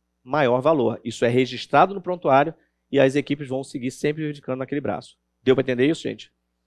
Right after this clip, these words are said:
Não estou aqui para ensinar padre a rezar a missa, mas preste atenção agora. Lembra dos prazos aqui?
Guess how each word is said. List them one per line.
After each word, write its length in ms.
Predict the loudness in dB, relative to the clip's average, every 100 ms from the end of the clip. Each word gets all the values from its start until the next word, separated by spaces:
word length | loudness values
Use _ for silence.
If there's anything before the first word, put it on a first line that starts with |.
| _ _ _ _ _ _ _ _ _
Não 280 | 2 4 4
estou 240 | 6 8
aqui 260 | 8 6 2
para 160 | 4 2
ensinar 540 | 4 2 4 2 4
padre 420 | 6 6 6 2 4
a 120 | 4
rezar 240 | 6 6
a 40 | 4
missa, 280 | 2 0
mas 160 | -4 2
preste 220 | 4 4
atenção 400 | 2 -2 2 2
agora. 300 | 4 4 4
Lembra 280 | 4 4 4
dos 160 | 0 2
prazos 300 | 4 6 2
aqui? 340 | 4 4